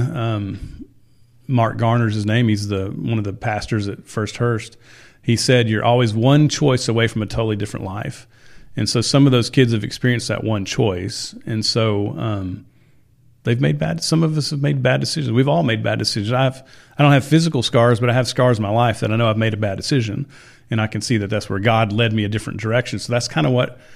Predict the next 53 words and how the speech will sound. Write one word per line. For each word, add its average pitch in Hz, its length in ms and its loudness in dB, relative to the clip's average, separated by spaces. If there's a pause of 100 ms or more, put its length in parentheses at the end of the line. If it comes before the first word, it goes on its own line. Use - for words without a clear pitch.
(160)
I 113 80 0
try 123 240 2
to 117 80 2
do 110 180 2
at - 100 -12
Keys, 117 600 -2 (180)
um, 107 320 -6
is 104 160 -8
to 113 80 -4
say, 135 440 -2 (340)
"Hey, 110 120 0
you've 113 160 2
made 127 200 4
a 120 40 0
bad 113 340 0
choice. 101 600 -8 (100)
Let's, 113 260 -4
let's 117 200 -4
turn 120 280 0
that 107 160 -2
scar 110 420 0
into 98 160 -4
something 92 380 -6
good. 92 460 -4 (500)
And 104 140 -4
this 101 140 -6
is 101 100 -6
how 101 120 -6
you 95 100 -6
can 98 160 -6
do 101 200 -2
it." - 140 -8
And 104 160 -6
so, 92 420 -4
you 98 60 -8
know, 95 280 -8 (100)
um, 98 560 -10 (340)
just, - 220 -10
just - 200 -6
directing 98 400 -2
them, 107 220 0 (440)
trying 113 180 0
the 110 80 2
right 110 240 2
path. 123 360 -2
We 117 80 2
have 110 100 2
a 101 60 -2
lot, 104 220 0
we 120 100 2
have 110 80 2
a 104 60 0
great 123 320 2